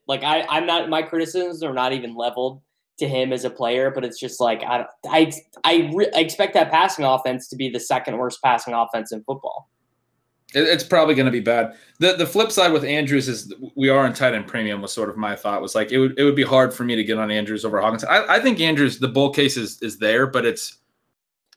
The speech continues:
Speaker 1: It's more touchdown. It's more
Speaker 2: Right.
Speaker 1: touchdown related. Yeah.
Speaker 2: Right. And so the, the Hawkinson bull case is he could, he has in his range the potential to have, like you said, hundred forty targets,
Speaker 1: Hun-,
Speaker 2: hundred fifty
Speaker 1: hun-,
Speaker 2: targets.
Speaker 1: hundred catches.
Speaker 2: Yeah,
Speaker 1: Yeah.
Speaker 2: exactly. And that would be massive in tight end premium. He could get up with those top guys.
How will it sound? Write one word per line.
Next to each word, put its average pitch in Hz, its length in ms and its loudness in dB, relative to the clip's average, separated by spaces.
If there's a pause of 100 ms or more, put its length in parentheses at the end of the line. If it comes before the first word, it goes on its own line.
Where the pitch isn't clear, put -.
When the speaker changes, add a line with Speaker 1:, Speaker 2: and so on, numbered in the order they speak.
(140)
Speaker 1:
It's - 100 -12
more 247 260 6
touchdown. 143 560 2
It's 170 160 -2
more 220 200 4
Speaker 2:
Right. 131 160 6
Speaker 1:
touchdown 117 360 0
related. 110 540 -4 (100)
Yeah. 113 220 -2
Speaker 2:
Right. 117 240 4
And 139 160 2
so 151 240 4
the, 156 200 4
the 143 140 2
Hawkinson 196 480 2
bull 143 220 2
case 135 280 2
is 113 140 -8
he 185 80 -8
could, 147 260 -6 (680)
he 151 320 -2
has 175 420 2
in 156 140 2
his 135 200 0
range 139 340 0
the 131 100 0
potential 143 360 -2
to 131 80 0
have, 139 240 4
like 123 160 -4
you 127 40 -10
said, 160 160 4
hundred 135 300 -2
forty 143 240 2
targets, 143 380 2
Speaker 1:
Hun-, 147 180 4
Speaker 2:
hundred 165 140 -2
fifty 147 120 -2
Speaker 1:
hun-, 196 120 6
Speaker 2:
targets. 139 280 4
Speaker 1:
hundred 147 280 2
catches. - 580 -4
Speaker 2:
Yeah, 190 140 0
Speaker 1:
Yeah. 151 160 4
Speaker 2:
exactly. 135 560 0
And 131 80 0
that 151 100 0
would 143 80 0
be 127 100 2
massive 131 520 -2
in 117 60 -10
tight 131 180 -2
end 113 140 -8
premium. 131 300 -4
He 127 60 -8
could 117 160 -16
get 131 140 0
up 139 100 0
with 135 80 -8
those 120 140 -6
top - 240 -2
guys. 131 180 2